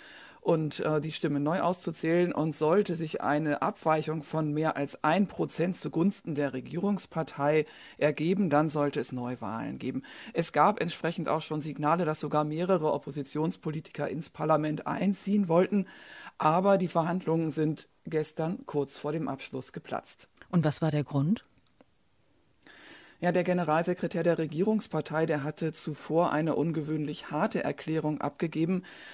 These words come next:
Speaker 1: Er hatte nämlich unter anderem angekündigt, dass die Regierungspartei ein Gesetz verabschieden wolle, das solche Parteien künftig von Wahlen ausschließt,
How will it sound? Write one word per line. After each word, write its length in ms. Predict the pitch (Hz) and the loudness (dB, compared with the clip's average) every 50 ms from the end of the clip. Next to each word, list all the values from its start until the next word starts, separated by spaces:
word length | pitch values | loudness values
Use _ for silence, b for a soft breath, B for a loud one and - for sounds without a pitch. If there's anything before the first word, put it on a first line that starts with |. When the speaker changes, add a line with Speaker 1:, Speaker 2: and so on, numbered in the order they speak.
| B B B | B B B
Speaker 1:
Er 140 | B 160 156 | B 2 2
hatte 180 | 175 175 202 | 2 2 2
nämlich 340 | 180 175 170 170 175 170 - | 2 2 2 0 0 0 -2
unter 440 | - - 175 170 156 151 - - - | -2 -2 -2 -2 -2 0 0 0 0
anderem 420 | 156 180 185 175 160 151 147 139 - | 0 0 0 0 0 -2 -2 -2 0
angekündigt, 1000 | - 151 180 202 202 214 196 - - - 170 175 165 165 165 - - - - - _ | 0 0 2 2 2 0 0 0 0 -2 0 0 0 0 -2 -4 -6 -12 -14 -8 _
dass 300 | - 147 147 156 - - | 2 2 2 2 0 -2
die 120 | - 165 156 | -2 -2 -2
Regierungspartei 800 | 143 147 135 175 165 170 175 175 165 - - 151 - - 151 151 | -2 -2 -2 -2 -2 -2 -2 -2 -4 -4 -6 -6 -4 -2 -2 -2
ein 160 | - 139 139 | -2 -2 -2
Gesetz 360 | - 139 131 147 156 - - - | -4 -4 -4 -4 -4 -4 -4 -4
verabschieden 580 | - 147 - 147 - - - 175 190 185 170 | -2 0 -2 -2 -2 -4 -4 -2 0 0 2
wolle, 320 | 143 156 160 165 185 180 180 B B B B B B B B B | 4 4 4 6 4 4 2 B B B B B B B B B
das 240 | 160 156 - - - | -2 0 0 0 2
solche 420 | 139 151 147 180 220 220 - 233 | 4 6 6 6 6 4 2 -2
Parteien 600 | - 214 175 170 - - 156 160 160 165 175 180 | 0 -2 -4 -4 -2 0 2 2 2 2 2 2
künftig 480 | - 180 180 185 - - - 165 - - | 2 2 2 2 0 -2 -6 -6 -4 -4
von 280 | - 156 156 156 139 | -2 -2 0 0 0
Wahlen 420 | 147 143 151 156 165 180 165 - - | 0 0 2 2 0 0 -2 -2 -4
ausschließt, 1080 | - 143 147 156 175 - - - - - 190 185 214 226 247 254 - - - - | -4 -2 -2 -2 -2 -4 -6 -8 -8 -4 0 4 4 6 6 4 2 0 -4 -10